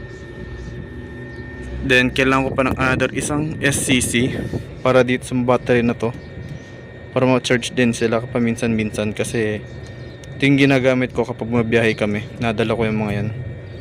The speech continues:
Ito kapag short biyahe lang. Six volts. Then kapag medyo malakasan at gustong maki-, maki-charge ng mga kasama ko,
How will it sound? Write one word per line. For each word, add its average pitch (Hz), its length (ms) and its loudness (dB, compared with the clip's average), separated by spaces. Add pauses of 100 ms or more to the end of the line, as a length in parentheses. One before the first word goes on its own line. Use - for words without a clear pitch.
(600)
Ito 139 240 2
kapag 139 320 2
short 127 160 4
biyahe 123 400 4
lang. 107 240 -2 (1900)
Six 123 240 0
volts. - 560 2 (960)
Then 131 160 4
kapag 131 240 2
medyo 131 320 4
malakasan 120 720 4
at - 80 -14
gustong 131 400 2
maki-, 123 320 -2
maki-charge 123 400 2
ng 123 100 0
mga 123 220 4
kasama 120 320 4
ko, 110 240 -2